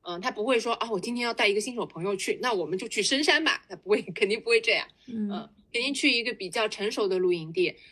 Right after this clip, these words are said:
Speaker 1: 那成熟的露营地后面又会讲到，它有很多帮你，可以帮你屏蔽掉的麻烦，就会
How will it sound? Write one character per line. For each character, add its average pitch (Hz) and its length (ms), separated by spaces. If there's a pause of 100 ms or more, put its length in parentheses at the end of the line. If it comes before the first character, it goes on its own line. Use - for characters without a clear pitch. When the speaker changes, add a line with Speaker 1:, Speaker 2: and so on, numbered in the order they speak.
Speaker 1:
那 254 220
成 247 220
熟 277 160
的 233 120
露 240 160
营 196 220
地 214 160
后 214 100
面 214 120
又 214 100
会 214 100
讲 185 220
到， 175 100
它 214 140
有 196 140
很 175 300
多 196 340 (380)
帮 220 200
你， 175 300 (640)
可 - 100
以 196 160
帮 208 280
你 196 40
屏 180 240
蔽 208 140
掉 190 220
的 156 400 (260)
麻 - 260
烦， - 280 (680)
就 190 100
会 180 380